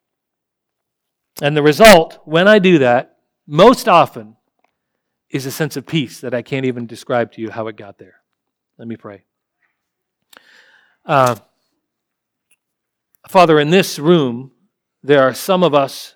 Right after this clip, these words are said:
who, uh, this, this cuts deep and, and bites and hooks in hard because worry has pushed us around for a long, long time and in many ways.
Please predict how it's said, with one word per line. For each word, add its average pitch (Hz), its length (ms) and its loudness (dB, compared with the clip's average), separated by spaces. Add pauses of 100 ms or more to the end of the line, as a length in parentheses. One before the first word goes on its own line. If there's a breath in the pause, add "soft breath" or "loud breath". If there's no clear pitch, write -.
(140)
who, 135 440 -4 (400)
uh, 123 160 -4
this, 147 320 -4
this 147 240 -10
cuts - 360 -6
deep 170 240 -10
and, 139 200 -8
and 123 240 -10
bites 151 440 -6
and 123 240 -16
hooks 165 320 -8
in 151 120 -4
hard 135 460 2 (340 soft breath)
because 143 380 -4
worry 147 580 4 (840)
has 147 560 -2 (120)
pushed - 340 2
us 175 240 -8
around 143 380 -4
for 151 220 -4
a 131 200 0
long, 143 640 0
long 135 440 -4
time 131 380 -6
and 123 100 -10
in 123 120 -12
many 127 200 -6
ways. 117 500 -8